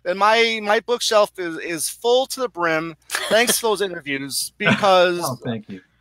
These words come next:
Speaker 1: they're, they're, they're great. And it, you know, Ken does a great job with the interviews, and it makes me, and it makes me wanna go out and, and get those books. And,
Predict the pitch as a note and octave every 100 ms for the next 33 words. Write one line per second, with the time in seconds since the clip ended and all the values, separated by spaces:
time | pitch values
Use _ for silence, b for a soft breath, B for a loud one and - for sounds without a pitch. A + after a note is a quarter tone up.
0 | _ B B - A#3 A#3+ A#3+ A#3+ F#3 A#3+
1 | A#3+ B3 D4 E4+ - G3 G#3 G3+ G3+ -
2 | _ _ G3 G3 F3 G3+ F#3+ - - _
3 | G#3+ G#3+ A3 F#3 F3+ G3 G3 F#3 F#3 F#3
4 | F3 E3+ E3 D3+ D#3+ D3+ D#3 - D#3 D3+
5 | - D3 D#3+ F3 F3+ - F#3 F#3 E3 D3
6 | D3+ D3 C#3 - C3+ C3+ C3+ B2+ C#3 D3+
7 | - C#3+ - C#3 C3 - B2+ B2 B2+